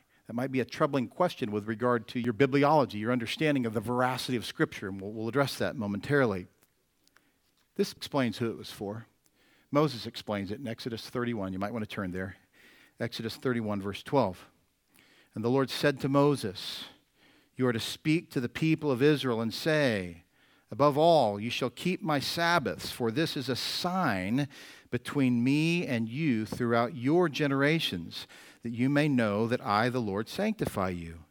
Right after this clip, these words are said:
You shall keep the Sabbath because it is holy for you. Everyone who profanes it shall be put to death.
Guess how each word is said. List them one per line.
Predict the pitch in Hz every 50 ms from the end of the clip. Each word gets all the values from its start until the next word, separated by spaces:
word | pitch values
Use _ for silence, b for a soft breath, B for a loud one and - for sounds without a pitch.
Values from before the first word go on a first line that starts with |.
| _ b b b b b b b b
You | 104 -
shall | - - 101 95
keep | - - - 131 127 -
the | - 139
Sabbath | - - - 117 101 92 90 92 113 117 - - -
because | 104 95 - 101 95 92 117
it | 127
is | 139 -
holy | - - - 202 220 208 147
for | - - - 107
you. | 101 98 98 92 92 87 82 82 85 - b b b b b b b b b
Everyone | 240 240 208 156 123 117 113 104
who | 110 107
profanes | - - 113 98 - - - 175 202 202 185 135 -
it | 98 -
shall | - - 107 90
be | 95 98
put | - - - 175 - -
to | 131 107
death. | 110 131 156 151 113 - - - -